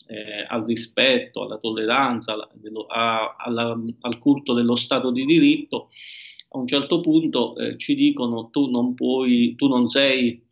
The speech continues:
ti facciamo un esame del sangue, non sei abbastanza democratico, quindi, eh, dall'alto della nostra, diciamo, purezza democratica ti impediamo di partecipare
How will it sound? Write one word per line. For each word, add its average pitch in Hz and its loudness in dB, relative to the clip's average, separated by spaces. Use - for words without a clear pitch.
ti 127 -12
facciamo 127 0
un 123 2
esame 127 -2
del 147 -2
sangue, 147 0
non 123 -4
sei 131 0
abbastanza 120 -4
democratico, 120 -4
quindi, 123 2
eh, 117 -6
dall'alto 127 0
della 120 -4
nostra, 127 -2
diciamo, 123 -2
purezza 139 0
democratica 131 -2
ti 123 -8
impediamo 120 -2
di 117 -10
partecipare 117 -4